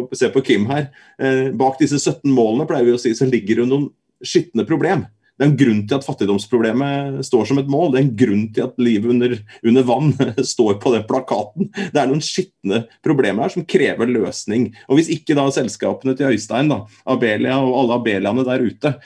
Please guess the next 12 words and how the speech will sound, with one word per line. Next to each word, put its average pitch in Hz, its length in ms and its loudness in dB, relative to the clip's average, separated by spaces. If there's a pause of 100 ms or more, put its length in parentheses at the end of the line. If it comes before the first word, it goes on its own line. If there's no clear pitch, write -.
(200)
eh, 131 240 2 (160)
begynner 123 400 2
å 131 80 -4
se, 131 80 0
ok, 147 220 0 (720)
hvilke 135 320 2
problemer, 123 540 0 (100)
hvordan 131 320 0
kan 156 160 0
vi 139 140 2
knytte, 131 340 -2 (240)
ikke, - 400 -4